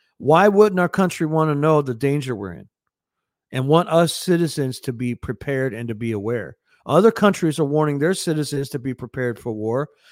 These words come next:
I'm about to go into some of those headlines here in just a few minutes. But in America, no, it's no warnings, no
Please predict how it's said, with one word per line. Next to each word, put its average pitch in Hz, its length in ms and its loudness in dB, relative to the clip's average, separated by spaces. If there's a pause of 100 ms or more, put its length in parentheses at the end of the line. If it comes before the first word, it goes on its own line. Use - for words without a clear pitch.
(140)
I'm 160 120 0
about 170 260 2
to 170 80 -4
go 160 180 2
into 160 160 0
some 156 200 -6
of 147 60 -4
those 180 200 -4
headlines 139 420 -4
here 147 180 -2
in 143 60 -6
just 143 220 -6
a 127 40 -6
few 147 220 -6
minutes. 190 480 -8 (420)
But 127 140 -2
in 139 140 0
America, 202 680 0
no, 104 800 -4
it's 127 320 -12
no 131 300 0
warnings, 131 720 -6
no 131 500 -2